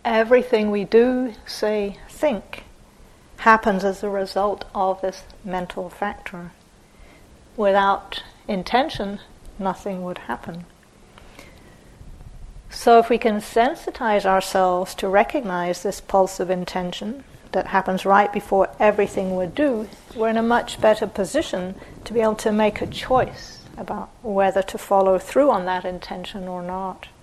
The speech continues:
Now, just to be clear, in English the word intention often has quite a broad meaning, range of meanings.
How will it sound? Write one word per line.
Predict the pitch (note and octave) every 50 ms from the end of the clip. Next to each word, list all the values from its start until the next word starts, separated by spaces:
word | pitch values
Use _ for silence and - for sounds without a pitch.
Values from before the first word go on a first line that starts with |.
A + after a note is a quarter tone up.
| - - - - - - - - - - - - - - - - - - - - - - - - - - - - - - - - _ -
Now, | G#3 G3+ G3+ - - - - - - - _ -
just | G#3+ B3 A#3 - -
to | B3+
be | A3 A#3
clear, | A3 - - C4 B3 A#3 A3 G#3+
in | G#3 G#3
English | - - A#3 A#3+ A#3+ A3+ A3+ A3 A3 - - -
the | - G#3
word | G3+ G#3 G#3 G3+ G#3 G3+
intention | - - G#3+ F#3+ F#3+ - - B3+ C#4 D4 - - - G3+ G3+ -
often | - G#3+ G#3+ - - G3+ G3
has | F#3+ G#3 G3+ G#3 - - - - - - -
quite | - A#3 G#3+ G3
a |
broad | E3 D#3 G3 G3+ G3+ G3+ G3+ G3+ G3
meaning, | F#3+ G3 G3+ G3+ G3 F#3 F3+ F3 E3+ - - -
range | G3+ G3+ G3 G3 F#3+ -
of | F#3+
meanings. | F#3 F#3 F#3 F#3 F#3+ G3 F#3 F3+ F#3 - -